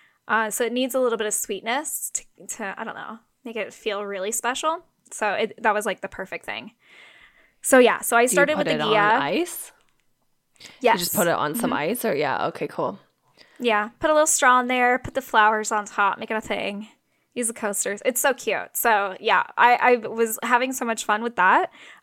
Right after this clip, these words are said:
Speaker 1: Um, and yeah, you just want something, like, special to drink to make your night
Speaker 2: think
Speaker 1: feel less mundane. Um,
Speaker 2: I think
Speaker 1: yeah,
Speaker 2: that's
Speaker 1: there,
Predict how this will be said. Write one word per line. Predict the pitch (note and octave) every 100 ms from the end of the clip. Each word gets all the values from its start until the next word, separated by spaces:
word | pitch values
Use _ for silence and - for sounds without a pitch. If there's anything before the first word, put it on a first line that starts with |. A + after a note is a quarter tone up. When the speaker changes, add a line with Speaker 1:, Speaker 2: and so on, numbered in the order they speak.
| -
Speaker 1:
Um, | A3 A3 A3 A3+ A#3 -
and | B3+ B3+
yeah, | G4 C#4+
you | D4 C4
just | C#4 D#4+
want | F#4 F#4
something, | D#4+ E4 D#4+
like, | C#4 -
special | - - - F3 - C4
to | C#4+ D#4+
drink | F#4 F#4 F#4+ G#4 - -
to | G#3+
make | G3 G#3 -
your | A3 G#3+ G#3 G3
night | G3+ F#3+ F#3
Speaker 2:
think | F3+ F3
Speaker 1:
feel | A3
less | G#3 G#3 G#3
mundane. | A3 G#3+ A3 G3 G3 A#3 E4+ F4+ - - - - - -
Um, | A3 A3 G#3 F#3+
Speaker 2:
I | G3
think | F#3+ B3+
Speaker 1:
yeah, | B3+ G#3
Speaker 2:
that's |
Speaker 1:
there, | A3+